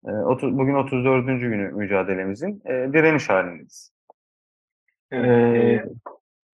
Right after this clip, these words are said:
Speaker 2: Agrova'ya
Speaker 1: hı hı.
Speaker 2: geçmeden önce, e, biz konuşurken ben de birkaç, e, soru not aldım. Önce onları isterseniz sorayım size. E,
Speaker 1: Hı hı.
Speaker 2: soru değil ama sadece söylediklerinizden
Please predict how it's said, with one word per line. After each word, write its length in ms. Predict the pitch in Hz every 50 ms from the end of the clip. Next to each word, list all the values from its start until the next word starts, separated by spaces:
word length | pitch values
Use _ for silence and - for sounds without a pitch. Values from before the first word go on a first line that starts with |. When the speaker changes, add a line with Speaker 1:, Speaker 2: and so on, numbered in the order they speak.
| _ -
Speaker 2:
Agrova'ya 480 | - 139 143 139 156 170 165 185 180
Speaker 1:
hı 40 | 170
hı. 20 |
Speaker 2:
geçmeden 460 | 165 170 170 - - 156 147 160 170 185
önce, 260 | 190 180 147 135 107
e, 500 | 107 107 - - - 135 127 120 117 123 127 131 - - _ _ -
biz 140 | 139 127 -
konuşurken 640 | - - 127 127 127 127 113 101 - - 123 117 117
ben 180 | 120 117 113
de 100 | 110 110
birkaç, 240 | 110 113 - 127 123 - _ _ _ _ _ -
e, 180 | 123 113 113 - - - _ _ _ _ _
soru 440 | - 117 113 117 123 123 123 127 135
not 200 | 123 110 - -
aldım. 340 | - 98 98 98 113 123 131
Önce 220 | 135 127 120 127
onları 360 | 120 117 117 113 117 117 120 117
isterseniz 560 | 120 120 _ - 110 104 - - 113 107 101 -
sorayım 280 | - 113 104 107 107 101 -
size. 260 | - 113 117 147 170 - _ _ _ _ _ _ _ _ _ _ _ _ _ _ _
E, 120 | 127 120 120
Speaker 1:
Hı 140 | 117 113 113
hı. 260 | 113 113 113 113 107 -
Speaker 2:
soru 220 | - 139 143 139
değil 180 | 139 185 180 170
ama 240 | 151 147 151 147 147 -
sadece 400 | 147 139 127 131 143 143 139 - -
söylediklerinizden 760 | 143 135 127 131 131 - - 127 127 127 123 131 135 131 127